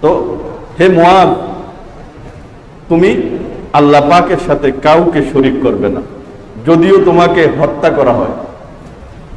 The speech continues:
যদিও তোমাকে জ্বালায়া দেওয়া হয়। কত বড় বিষয়! নিজের জীবনও যদি চলে যায়, তারপরেও ঈমানকে ভাঙা যাবে না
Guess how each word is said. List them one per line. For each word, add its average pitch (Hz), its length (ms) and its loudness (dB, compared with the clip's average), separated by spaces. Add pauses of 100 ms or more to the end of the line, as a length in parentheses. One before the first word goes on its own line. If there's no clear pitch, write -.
(1300)
যদিও 190 300 6
তোমাকে 202 400 4
জ্বালায়া 160 420 4
দেওয়া 139 240 4
হয়। - 160 -2 (2750)
কত 190 200 2
বড় 254 220 2
বিষয়! 160 380 -2 (1000)
নিজের 185 420 4
জীবনও 190 400 4
যদি 220 320 4
চলে 165 240 4
যায়, 120 160 2 (1800)
তারপরেও 180 680 4 (760)
ঈমানকে 175 520 2
ভাঙা 131 280 0
যাবে 120 240 0
না - 120 -8